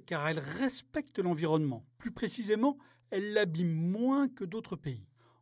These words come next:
En témoigne son rang dans les palmarès sur le sujet. À en croire l'édition deux mille dix-huit du plus ancien classement, l'indice de la performance environnementale de l'université américaine de Yale, la France est tout bonnement deuxième sur cent quatre-vingts, derrière la Suisse,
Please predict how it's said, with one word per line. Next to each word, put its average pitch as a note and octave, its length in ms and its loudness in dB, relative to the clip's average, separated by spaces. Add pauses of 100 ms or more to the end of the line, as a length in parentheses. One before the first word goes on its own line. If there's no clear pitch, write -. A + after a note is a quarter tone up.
En F#3 80 -2
témoigne C4 400 4
son F#3 260 -2
rang B3+ 220 4
dans A3 120 2
les E3 100 2
palmarès G#3+ 500 0
sur F#3+ 160 0
le G3+ 80 2
sujet. D#3 420 0 (640)
À - 20 0
en F3+ 100 2
croire F#3 340 4
l'édition F#3+ 440 -2
deux F#3 160 0
mille A#3 160 2
dix-huit G3+ 320 -4
du D#3+ 160 -2
plus C4+ 320 0
ancien G3 320 0
classement, G3 540 -2 (340)
l'indice E3 320 -2
de D#3+ 80 -2
la C#3+ 140 2
performance F3+ 680 2
environnementale F#3+ 680 2
de D#3 80 -2
l'université D3 560 0
américaine C#3+ 680 -2
de B2 140 -6
Yale, F#3 420 4 (400)
la D#3 100 0
France C#4 360 0
est A3 80 -2
tout A#3+ 160 -2
bonnement A#3+ 320 6
deuxième B3+ 760 4
sur B3+ 160 -2
cent A#3 140 -4
quatre-vingts, F#3 520 0 (420)
derrière D3+ 380 2
la D#3+ 100 0
Suisse, C#4 360 0